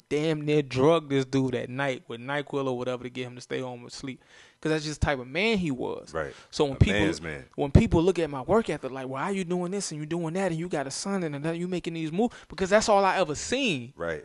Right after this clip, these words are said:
Speaker 1: You see what I'm saying? So that's, that's my generational vibe is getting up and
Speaker 2: Right.
Speaker 1: busting my ass for my kid. You see what I'm saying? So I, I don't understand this mentality of having a whole child and not setting them up for success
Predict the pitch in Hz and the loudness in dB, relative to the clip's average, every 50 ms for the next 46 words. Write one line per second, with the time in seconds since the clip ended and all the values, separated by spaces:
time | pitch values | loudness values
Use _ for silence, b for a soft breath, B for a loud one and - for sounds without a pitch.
0 | - _ - 160 170 175 202 208 202 202 180 - 202 208 202 202 196 - - 165 | -12 _ 0 0 2 4 4 4 4 2 2 0 0 0 0 0 0 4 4 4
1 | 151 143 135 131 185 226 233 - - - - - 160 196 226 226 - 147 135 135 | 4 4 2 4 6 6 6 4 2 -6 -2 0 2 4 4 2 0 -2 -2 0
2 | 160 214 294 330 226 - - 165 156 143 135 135 147 156 151 - 156 143 135 127 | 4 6 8 8 6 6 4 2 2 2 2 2 2 2 2 0 -2 -4 -2 2
3 | 143 143 147 147 147 143 135 131 127 123 123 135 165 170 170 156 151 151 147 143 | 2 2 2 2 0 -2 -4 -4 -6 -4 0 2 4 4 4 2 -2 -2 -2 -2
4 | 123 - 151 160 - - 151 143 135 135 160 165 160 156 - - 131 127 120 117 | 0 2 2 2 2 0 -4 -4 -4 -2 0 0 0 -2 -2 -4 -6 -4 -4 -4
5 | 120 - - - - 233 208 151 127 104 - - 202 214 226 233 233 226 240 247 | -6 -6 -8 -4 -4 -2 0 0 0 -2 -4 -4 -4 -2 -2 -2 -2 -2 -2 -2
6 | 247 240 240 - B B B B B B B B - 175 160 - - 139 - - | -2 -2 -4 -6 B B B B B B B B 0 0 0 0 -2 -4 -4 -2
7 | 147 165 175 190 185 - - 190 196 180 160 - - - 180 196 202 190 175 160 | 0 0 0 0 0 -2 -2 -4 -2 -2 -2 -4 -2 -2 -2 0 0 0 0 0
8 | 147 - 143 139 135 127 - - - 165 196 202 185 160 151 - - 120 120 120 | -2 -2 -4 -6 -6 -6 -4 -2 2 2 2 2 2 0 -2 -2 -2 -2 -2 -4
9 | 120 - - - 165 180 190 165 165 151 131 120 131 123 110 - - - 175 180 | -4 -6 -4 0 2 2 2 2 0 -4 -6 -6 -6 -6 -6 -2 2 6 8 8
10 | 175 160 143 135 - - - - 151 160 170 170 143 127 123 113 95 - b b | 8 8 6 2 -2 -4 -4 -2 -2 -2 -2 -2 -2 -2 -2 -4 -6 -8 b b
11 | b b b b b b b b b b b b _ _ _ _ _ - 151 139 | b b b b b b b b b b b b _ _ _ _ _ -4 -4 -4
12 | 135 127 120 120 120 127 139 160 180 170 - - _ - - - - - - 185 | -4 -4 -6 -8 -6 -4 -2 -2 0 -2 -2 -4 _ -4 -2 -2 -2 0 2 2
13 | 175 - - 151 135 131 131 131 135 143 - - - - 131 - - - - - | 0 0 -2 -10 -10 -10 -8 -4 -4 -4 -4 -4 -8 -10 -10 -10 -10 -10 -10 -10
14 | - - - 135 117 95 - - - - | -8 -6 -4 -4 -4 -6 -8 -12 -16 -20